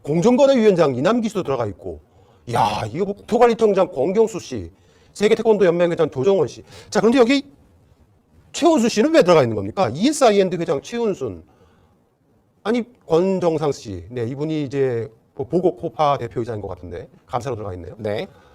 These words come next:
Speaker 2: 저희가 현재 확보한 이 문서는
Speaker 1: 네.
Speaker 2: 인도네시아 그리고 말레이시아 등에 투자를 할 사람들의 명단인 것으로 추정이 되는데
Speaker 1: 네네.
Speaker 2: 또 익숙한 사람의 이름들이 보입니다.
Speaker 1: 네, 볼까요? 저 꼭대기에
Speaker 2: 예,
Speaker 1: 김충식이라고
Speaker 2: 김충식
Speaker 1: 되어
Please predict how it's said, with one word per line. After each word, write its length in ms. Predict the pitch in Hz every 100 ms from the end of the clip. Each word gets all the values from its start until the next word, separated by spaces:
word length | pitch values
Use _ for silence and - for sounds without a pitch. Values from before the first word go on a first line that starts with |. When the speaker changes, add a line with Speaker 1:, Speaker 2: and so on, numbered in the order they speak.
| _ -
Speaker 2:
저희가 580 | 147 196 185 165 139 117
현재 200 | 190 180
확보한 400 | 220 208 190 135
이 140 | 202
문서는 440 | 147 143 131 185 120
Speaker 1:
네. 240 | 104 196
Speaker 2:
인도네시아 600 | 127 160 214 202 160 123 92
그리고 180 | 120 127
말레이시아 540 | 104 143 202 202 185
등에 320 | 160 147 151 151
투자를 500 | - 202 226 208 190
할 80 |
사람들의 540 | 185 196 190 170 156 131
명단인 760 | 110 123 147 101 - _ 131 147
것으로 220 | 147 135
추정이 260 | 202 190 180
되는데 340 | 117 107 143
Speaker 1:
네네. 300 | 139 127 139 - _
Speaker 2:
또 220 | 233 262
익숙한 720 | 175 - 196 - 156 131 113 -
사람의 460 | - 156 143 120
이름들이 300 | 127 127 104
보입니다. 380 | 101 131 98 110
Speaker 1:
네, 40 | 107
볼까요? 420 | 117 127 113 - _ _ _ _ _ _ _ _
저 340 | 113 110 113
꼭대기에 640 | 143 - - 131 123 156 214 _ _ _ _ _ 117
Speaker 2:
예, 400 | 113 107 101 95
Speaker 1:
김충식이라고 1160 | - 170 214 196 175 220 202 175 - - 156 131
Speaker 2:
김충식 20 |
Speaker 1:
되어 160 | 127